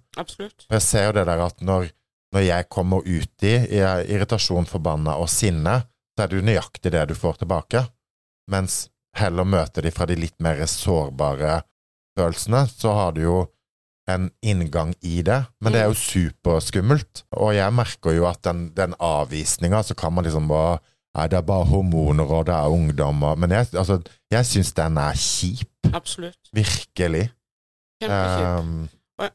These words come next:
Speaker 1: jeg merket, jeg lærte jo det at, eh, med hun yngste datteren min da, jeg måtte, framfor det, som du sier, møte de i din, i de sine følelser. Jeg måtte mø-, jeg måtte møte hun i mine følelser.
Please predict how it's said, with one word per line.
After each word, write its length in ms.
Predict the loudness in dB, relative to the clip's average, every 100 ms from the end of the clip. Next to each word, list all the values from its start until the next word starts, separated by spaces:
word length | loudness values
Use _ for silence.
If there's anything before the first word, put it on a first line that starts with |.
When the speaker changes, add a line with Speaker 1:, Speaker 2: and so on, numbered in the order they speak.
| -4
Speaker 1:
jeg 140 | -2
merket, 720 | 0 -2 -4 -6 -4 -2 -2 -4
jeg 80 |
lærte 440 | -4 -6 -4 -2 -2
jo 60 |
det 260 | -2 -2 -2
at, 300 | -4 -6 -6
eh, 160 | -4 -4
med 340 | -4 -4 -4
hun 300 | -6 -6 -4
yngste 300 | -4 -6 -6
datteren 280 | -8 -6 -6
min 160 | -4
da, 180 | -4 -6 -10 _ _ _ _ _
jeg 80 | -2
måtte, 560 | -2 -2 0 2 0 -2 -10 -20 -20 -20 -16
framfor 340 | -2 0 0 -2
det, 120 | 0
som 200 | 0 0
du 100 | 0
sier, 280 | 2 2 2
møte 320 | 2 0 0
de 160 | -2 -2
i 40 | -2
din, 320 | 0 0 0 -2
i 100 | -2
de 160 | 0
sine 220 | 0 0 0
følelser. 480 | -2 0 0 -2 -4 _ _ _
Jeg 60 | -6
måtte 160 | -2 2
mø-, 220 | 2 2 0
jeg 80 | 0
måtte 220 | 2 0
møte 360 | 0 2 0 -4
hun 180 | -4 -2
i 80 | -2
mine 360 | 0 0 0 -2
følelser. 480 | -4 -2 -4 -6